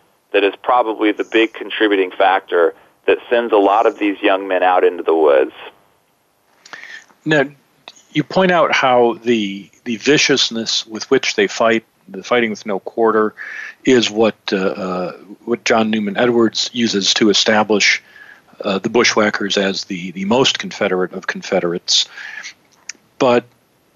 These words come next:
Speaker 2: the lost cause myth, as it grows up in the eighteen, late sixties into the eighteen seventies, uh, becomes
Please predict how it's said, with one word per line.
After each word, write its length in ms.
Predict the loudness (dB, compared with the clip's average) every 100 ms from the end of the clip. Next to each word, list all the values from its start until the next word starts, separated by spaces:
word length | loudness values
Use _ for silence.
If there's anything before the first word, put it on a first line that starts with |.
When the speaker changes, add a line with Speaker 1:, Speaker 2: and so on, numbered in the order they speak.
| _ _ _ 0
Speaker 2:
the 240 | 2 4
lost 460 | 4 4 2 0 -2
cause 480 | -2 2 2 2 -2
myth, 300 | -2 -4 -4
as 160 | -4
it 80 | -4
grows 300 | -2 0 0
up 240 | -2 -2
in 80 | -6
the 80 | -4
eighteen, 480 | -6 -6 -8 -8 -12 -4
late 280 | 0 0 -2
sixties 500 | -8 -6 -6 -6 -6
into 200 | -10 -6
the 80 | -4
eighteen 220 | -6 -4
seventies, 640 | -2 0 0 0 2 0 -4 -10 -20 -20 _
uh, 240 | -12 -10 -10 _ _ _ -2
becomes 800 | -2 0 0 2 0 -2 -4